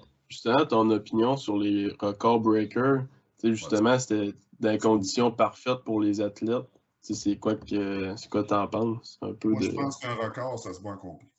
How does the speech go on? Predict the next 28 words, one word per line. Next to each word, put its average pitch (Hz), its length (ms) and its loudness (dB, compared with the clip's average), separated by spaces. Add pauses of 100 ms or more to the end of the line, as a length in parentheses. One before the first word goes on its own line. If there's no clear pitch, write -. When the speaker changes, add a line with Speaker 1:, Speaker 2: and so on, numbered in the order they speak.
(720)
Speaker 1:
Hmm. - 140 -6 (1120)
Speaker 2:
Ça 95 200 -10
se 90 60 -10
bat 104 120 -6
en 104 60 -6
compétition. 107 380 -4
C'est 165 140 -2
le 139 80 0
fun 185 140 -2
à 208 120 -4
checker, - 340 -6
là. 107 80 -10 (580)
Mais 95 260 -4
Speaker 1:
Ouais. 92 280 -2 (320)
Speaker 2:
ça 127 220 -4
n'a 113 80 2
pas 156 180 0
l'impact 131 560 -2
du 101 140 -10
vieux 139 200 4
record 143 420 -4
qui 120 100 -8
était 101 180 -8
fait 113 180 -10
en 101 100 -8
compris. 101 380 -14 (180)
Tu - 100 -20
comprends ? 98 280 -16